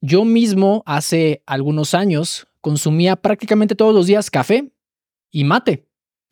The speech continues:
pero decidí comenzar a hacer cambios de salud en mi vida.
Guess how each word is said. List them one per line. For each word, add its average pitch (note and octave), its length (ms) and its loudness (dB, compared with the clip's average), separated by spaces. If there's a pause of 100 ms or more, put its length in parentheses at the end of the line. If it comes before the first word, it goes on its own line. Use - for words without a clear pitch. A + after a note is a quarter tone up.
(220)
pero F3 340 0
decidí F3+ 400 0
comenzar G3 480 0
a - 240 -4
hacer D#3+ 420 -4
cambios D#3+ 600 -2
de C#3 120 -6
salud C3+ 280 -4
en C3 100 -2
mi B2+ 100 -2
vida. A2+ 320 -8